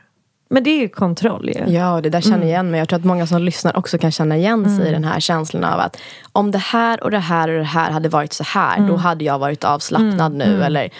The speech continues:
Speaker 1: Det är ditt fel.
Speaker 2: Eller
Speaker 1: Varför
Speaker 2: hur?
Speaker 1: gjorde du inte
Speaker 2: Ja,
Speaker 1: så?
Speaker 2: och det finns ju någonting bekvämt i det också, att skjuta
Speaker 1: Mm.
Speaker 2: det där ifrån sig.
Speaker 1: Mm.
Speaker 2: Vad har du för utmaningar just nu? Finns det någon du vill dela med dig som du kanske vill bena ut lite här i podden?
Speaker 1: Nej, men alltså, det hände ju en grej igår med vår, jag,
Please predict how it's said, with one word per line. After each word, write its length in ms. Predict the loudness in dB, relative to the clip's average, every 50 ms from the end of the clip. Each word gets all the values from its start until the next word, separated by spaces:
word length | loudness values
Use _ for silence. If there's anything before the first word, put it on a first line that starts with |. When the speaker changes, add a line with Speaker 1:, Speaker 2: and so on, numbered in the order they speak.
| -20 -6 0
Speaker 1:
Det 140 | 2 2 4
är 120 | 2 2
ditt 260 | 0 -2 -4 -4 -6 -4
fel. 360 | -2 0 0 2 0 0 2
Speaker 2:
Eller 120 | 2 2
Speaker 1:
Varför 100 | 2 2 2 2 2
Speaker 2:
hur? 100 | 2 2
Speaker 1:
gjorde 220 | 2 0 0 0
du 120 | 0 0 0
inte 160 | 0 0 2
Speaker 2:
Ja, 460 | 2 2 2 2 2 2 0 0 -2 -2
Speaker 1:
så? 60 | 0
Speaker 2:
och 60 | 0
det 180 | 2 2 0 0
finns 240 | 0 0 0 2 2
ju 40 | 0
någonting 260 | 0 2 0 0 0
bekvämt 480 | 0 -2 -2 -2 0 0 0 -2 0
i 20 | 0
det 100 | 0 0
också, 220 | 0 -2 -4 -4
att 80 | -4 0
skjuta 360 | 2 2 2 2 0 -2 -2
Speaker 1:
Mm. 40 | -2
Speaker 2:
det 60 | 0
där 160 | -2 -2 -2
ifrån 360 | -4 -4 -4 -2 -2 -2 -2
sig. 240 | -4 -4 -4 -4 -6 -6 -2 0
Speaker 1:
Mm. 180 | 0 2 0 0 -4 -8 -12 -8 _
Speaker 2:
Vad 160 | 0 0 2
har 200 | 2 2 0 0
du 80 | 0 -2
för 120 | -2 0
utmaningar 540 | 0 0 0 0 0 0 0 2 0 0 -2
just 200 | -2 -4 -4 -4
nu? 140 | -6 -4 -2
Finns 180 | -2 -2 0 0
det 60 | 0
någon 180 | 0 0 0
du 80 | 0 -2
vill 140 | -2 -2 0
dela 200 | 0 0 0 0
med 300 | 2 2 2 0 0 0
dig 80 | -2
som 180 | 0 0 0 0
du 80 | 0 0
kanske 220 | -2 -2 -2 -2
vill 60 | -2 -2
bena 360 | 0 0 0 0 0 0 0
ut 300 | 0 0 0 -2 -4 -4
lite 240 | -4 -4 -4 -4 -6
här 120 | -4 -4
i 60 | -4
podden? 300 | -4 -4 -4 -4 -6 -8 -12 _ _ _ _ _ _ _ _ _ _ -20 -20 _ _ _ _ _ _ _ _ _ _ _ _ _ _ _ _ _ _ _ _ _ _
Speaker 1:
Nej, 200 | 0 0 2 2
men 140 | 2 0 0
alltså, 240 | 0 0 2 2 2
det 100 | 2 2
hände 280 | 0 0 0 0 0 0
ju 80 | 2
en 120 | 0 2 2
grej 220 | 2 2 2 0
igår 300 | 0 0 2 2 2 2
med 200 | 0 0 0 0
vår, 180 | 0 0 0 0
jag, 220 | 0 0 2 2